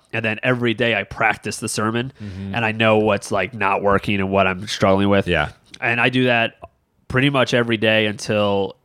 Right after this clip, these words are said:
Speaker 1: the morning of, and I get up early the morning of and do it again.
Speaker 2: Mm-hmm.
Speaker 1: Or if I have a long car ride, I do it in the car.
Speaker 2: Yeah.
Speaker 1: And, like, pra-, and I literally, I'm preaching the sermon out loud again to practice it, to see what I didn't get right. 'Cause my notes are very,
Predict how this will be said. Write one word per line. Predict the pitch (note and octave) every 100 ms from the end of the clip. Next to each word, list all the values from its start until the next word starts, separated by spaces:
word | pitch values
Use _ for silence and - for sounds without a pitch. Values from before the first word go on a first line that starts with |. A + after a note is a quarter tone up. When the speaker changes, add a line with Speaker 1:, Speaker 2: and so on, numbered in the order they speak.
| -
Speaker 1:
the | G#2
morning | G#2 G#2 G2+
of, | A2 G2+
and |
I | G2
get | G#2
up | G#2 -
early | G#2+ G#2+
the | G#2+
morning | G#2 G2+
of | G2+ G2
and | F#2+
do | G#2
it | F#2
again. | F#2+ F#2+ F2 -
Speaker 2:
Mm-hmm. | G#2+
Speaker 1:
Or | C#3
if | C#3
I |
have | C3+
a | B2+
long | A#2 A2+
car | A2+
ride, | A2 F#2+
I |
do | F2+ F#2
it |
in | F2+
the |
car. | - A#2+ A#2+ - -
Speaker 2:
Yeah. | G#2 F#2+
Speaker 1:
And, | F2
like, | A2+ G#2
pra-, | - A#2+ A#2+
and | B2+
I |
literally, | A#2 C3 C#3+ B2
I'm | B2 B2
preaching | - C3+ B2+ A#2+
the | A2+
sermon | - A2 G#2 G2
out | G2 G2
loud | G2 F#2+ F#2
again | - F#2 G2 F2+ F2 _ _
to | G#2
practice | - G#2+ G2 A2
it, |
to | F#2+
see | - A2+
what | G#2 G2+
I | G2+
didn't | G2+
get | G2 G2+
right. | G2 G2
'Cause | - A#2 G2 - - -
my | A#2+ D#3
notes | E3 D3+ -
are | B2+ A#2
very, | A2+ B2 A#2 A2+ A2